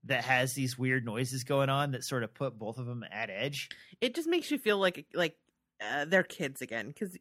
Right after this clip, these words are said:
Speaker 2: I don't know about you, but I totally had these kind of experiences where you would go as a teenager with, and go somewhere creepy and explore.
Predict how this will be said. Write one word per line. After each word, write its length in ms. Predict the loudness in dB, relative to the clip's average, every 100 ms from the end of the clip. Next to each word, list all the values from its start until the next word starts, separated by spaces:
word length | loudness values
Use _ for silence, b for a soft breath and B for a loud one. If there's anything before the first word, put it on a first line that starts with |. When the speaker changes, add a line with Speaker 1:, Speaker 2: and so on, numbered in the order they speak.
| 4
Speaker 2:
I 100 | 6
don't 100 | 6
know 80 |
about 180 | 4 4
you, 100 | 2
but 120 | 2
I 80 | 2
totally 480 | 0 -4 0 2 4
had 180 | 2 0
these 260 | -6 -6 -10 B B B B _
kind 400 | -2 6 6 6
of 160 | 4 4
experiences 760 | 0 0 -2 0 0 -2 -4 -2
where 80 | -4
you 260 | -2 -2 -2
would 140 | -2
go 380 | 0 2 2 2
as 200 | 0 -2
a 40 |
teenager 800 | -6 -6 -4 -6 -2 2 4 2
with, 160 | 0 -4 _
and 180 | -6 -4
go 120 | -2
somewhere 260 | -2 -2 -4
creepy 580 | -6 -10 -8 -8 -4 -4
and 100 | -4
explore. 680 | -8 -14 -8 -2 2 2